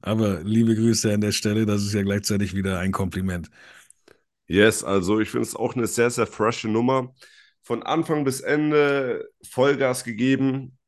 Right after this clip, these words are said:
Speaker 2: Also du bleibst auf jeden Fall immer am Ball und ich weiß gar nicht, wie ich drauf aufmerksam geworden bin. Aber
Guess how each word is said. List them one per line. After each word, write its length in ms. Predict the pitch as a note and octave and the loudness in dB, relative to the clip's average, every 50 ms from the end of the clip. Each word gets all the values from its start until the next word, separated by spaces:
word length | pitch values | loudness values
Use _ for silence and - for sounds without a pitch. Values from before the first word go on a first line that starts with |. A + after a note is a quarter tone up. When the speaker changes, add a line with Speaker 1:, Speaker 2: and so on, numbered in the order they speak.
| _ | _
Speaker 2:
Also 600 | - F2+ G2 F#2 G2 G#2 G2+ G2+ G2 G2 G2 - _ _ _ _ _ _ _ _ _ _ _ _ _ | -2 -2 -2 0 0 0 2 2 0 0 -4 -12 _ _ _ _ _ _ _ _ _ _ _ _ _
du 320 | - - A2 G#2+ G#2+ G#2 | -10 -4 -2 -2 0 -2
bleibst 360 | E2+ - G#2 G#2 G#2 - - | -2 0 0 0 0 0 -4
auf 100 | F#2+ - | -6 -6
jeden 140 | - A2+ A2 | -4 -4 -2
Fall 180 | A2 A2+ G2+ - | 0 0 0 0
immer 160 | - G2+ F2+ D2 | 0 -2 0 0
am 160 | F2+ F#2+ - | -2 0 0
Ball 260 | F2+ F2 F2+ F#2+ F#2+ | 0 2 2 2 0
und 640 | F2+ - - - F2 E2+ E2 E2 E2 E2 - - - _ _ _ _ _ _ _ _ _ _ _ _ _ _ _ _ _ _ _ _ _ _ _ _ _ _ _ _ - | 0 -2 -4 -2 -2 -2 -2 -2 -4 -6 -10 -16 -20 _ _ _ _ _ _ _ _ _ _ _ _ _ _ _ _ _ _ _ _ _ _ _ _ _ _ _ _ -12
ich 120 | G2 - | -4 2
weiß 180 | A#2 C#3+ E3+ - | 2 2 4 4
gar 100 | F3+ F3+ | 4 2
nicht, 140 | F3+ - | 4 4
wie 40 | F3+ | 2
ich 60 | E3 | 0
drauf 180 | - - D3+ C3+ | 2 0 -4 -2
aufmerksam 460 | - - E3 - D#3+ B2 - A#2 G#2+ G2+ | 0 -2 0 2 0 0 2 0 -2 -2
geworden 320 | - F2 F#2 F2+ F2 F2+ | -2 -2 -2 -2 0 0
bin. 320 | F#2 G#2 A2+ C#3 D3 - _ _ _ _ _ _ _ _ _ _ _ _ _ _ _ _ _ _ _ _ _ _ _ _ _ _ _ _ _ _ _ _ _ _ _ _ _ _ _ _ _ _ _ _ _ _ _ | 0 0 0 0 -4 -10 _ _ _ _ _ _ _ _ _ _ _ _ _ _ _ _ _ _ _ _ _ _ _ _ _ _ _ _ _ _ _ _ _ _ _ _ _ _ _ _ _ _ _ _ _ _ _
Aber 720 | - E2+ G2+ A2 G#2+ G#2+ G#2+ G#2+ G#2+ G#2+ G#2+ G2+ E2 - | -2 0 2 4 6 6 6 6 4 4 2 0 -2 -6